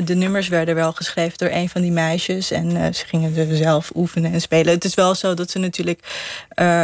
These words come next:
eh, er wel meteen mee gestopt zijn toen, toen de vader er niet was. Volgens mij heeft één zus nog later een solo-al-,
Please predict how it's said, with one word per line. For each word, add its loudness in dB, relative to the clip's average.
eh, -2
er 0
wel 4
meteen 0
mee -2
gestopt -6
zijn -2
toen, -2
toen -2
de 0
vader 2
er 2
niet -2
was. -2
Volgens -4
mij 4
heeft 0
één 0
zus -2
nog -2
later 0
een -2
solo-al-, 0